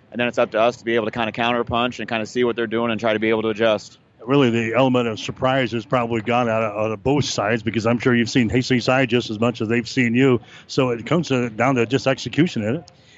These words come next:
Speaker 1: Yeah, I mean, in the bigger games, that's what it comes down to. It's not really coaching. It's, the plans are in. We know them. They know us. The kids growing up playing together. It really comes down to execution and just, you know, kids making plays.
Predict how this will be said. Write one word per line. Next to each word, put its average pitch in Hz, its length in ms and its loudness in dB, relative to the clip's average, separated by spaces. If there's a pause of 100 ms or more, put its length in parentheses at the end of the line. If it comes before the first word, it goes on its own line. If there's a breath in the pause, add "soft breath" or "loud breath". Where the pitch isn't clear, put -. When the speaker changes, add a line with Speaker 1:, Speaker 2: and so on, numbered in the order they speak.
Speaker 1:
Yeah, 143 300 4
I 151 100 -6
mean, 180 140 -4
in 156 160 -6
the 143 80 -8
bigger 143 240 0
games, 123 280 -2
that's 117 120 -8
what 123 80 -4
it 113 80 -6
comes 110 200 -6
down 104 240 -2
to. 107 180 -2
It's 104 140 -6
not 113 200 2
really 104 240 0
coaching. 107 540 -2
It's, 107 160 -10
the 117 220 -6
plans 123 360 0
are 113 120 2
in. 120 300 2
We 110 120 0
know 117 160 4
them. 113 200 0
They 113 100 2
know 113 220 2
us. 110 220 2
The - 60 -20
kids 117 160 -2
growing 113 240 0
up 113 100 0
playing 110 240 -2
together. 107 400 0 (400 soft breath)
It 107 60 -8
really 123 180 4
comes 120 180 -4
down 117 200 2
to 110 80 2
execution 104 640 -4
and 98 140 -4
just, 104 240 -2
you 107 200 -2
know, 95 140 0
kids 113 260 0
making 110 240 0
plays. 101 460 -2